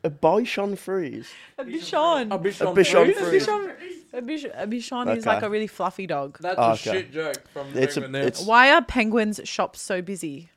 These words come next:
Speaker 3: Why?
Speaker 2: <laughs> Because they fish fillet.
Speaker 3: Because they what? Fish fillet?
Speaker 2: I don't get it.
Speaker 3: Fish fillet.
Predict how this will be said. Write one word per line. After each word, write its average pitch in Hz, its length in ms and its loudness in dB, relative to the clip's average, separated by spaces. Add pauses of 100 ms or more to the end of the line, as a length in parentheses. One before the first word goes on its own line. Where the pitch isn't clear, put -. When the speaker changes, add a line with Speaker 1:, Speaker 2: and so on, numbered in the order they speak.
(600)
Speaker 3:
Why? 107 280 -8
Speaker 2:
<laughs> - 1600 -2
Because 247 340 -2
they 233 180 2
fish 269 360 -8
fillet. 220 600 -2 (840)
Speaker 3:
Because 160 200 -4
they 175 100 4
what? 185 320 4
Fish 285 200 -10
fillet? 160 380 -2
Speaker 2:
I - 1200 -18
don't - 220 -20
get - 140 -18 (120)
it. - 180 -20 (120)
Speaker 3:
Fish 170 180 -8
fillet. 175 540 2